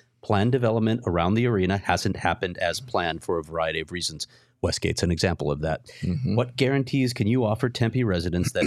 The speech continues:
Speaker 1: this <clears throat> development isn't going to end up as just an arena and a bunch of parking lots?"
Speaker 2: Well, I think the biggest reason is we're paying for it. And we're paying for an arena that at the end of the day is probably gonna cost eight hundred fifty million dollars to a billion dollars. And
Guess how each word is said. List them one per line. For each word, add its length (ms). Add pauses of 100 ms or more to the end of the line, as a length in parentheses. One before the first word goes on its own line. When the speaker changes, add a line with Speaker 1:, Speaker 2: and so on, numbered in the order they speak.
Speaker 1:
this 180
<clears throat> 120
development 560
isn't 320
going 240
to 120
end 180
up 140
as 120
just 320
an 120
arena 460
and 140
a 60
bunch 260
of 100
parking 300
lots?" 340 (320)
Speaker 2:
Well, 280
I 120
think 220
the 60
biggest 380
reason 300
is 180
we're 120
paying 260
for 200
it. 80 (580)
And 180
we're 120
paying 420
for 260
an 60
arena 420
that 140
at 100
the 140
end 120
of 60
the 80
day 240
is 80
probably 240
gonna 140
cost 300
eight 140
hundred 320
fifty 420
million 320
dollars 380
to 140
a 40
billion 420
dollars. 520 (540)
And 640